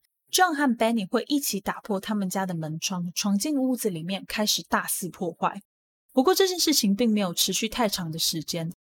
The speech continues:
在 John十八岁那一年，Benny 因为癌症过世了。没多久，John 就决定要离开昆士兰到西澳去定居。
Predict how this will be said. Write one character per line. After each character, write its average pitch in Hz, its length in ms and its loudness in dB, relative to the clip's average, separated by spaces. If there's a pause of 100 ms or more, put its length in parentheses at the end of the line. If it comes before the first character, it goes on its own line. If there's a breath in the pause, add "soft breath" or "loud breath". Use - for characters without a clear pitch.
(200)
在 330 160 4
John 320 220 4
十 - 180 4
八 220 180 4
岁 240 200 2
那 226 200 2
一 202 60 -2
年， 165 420 -6
Benny 269 320 4
因 196 140 0
为 208 140 2
癌 175 180 -6
症 180 260 -2
过 160 220 -2
世 - 240 0
了。 - 160 -16 (760)
没 202 180 4
多 311 220 2
久， - 380 0
John 254 180 4
就 220 140 -2
决 180 180 -2
定 202 160 0
要 208 160 2
离 165 160 -2
开 180 180 -4
昆 247 240 0
士 254 200 2
兰 170 260 -2
到 196 220 0
西 - 320 0
澳 180 180 -2
去 - 140 -6
定 180 260 -2
居。 170 380 -6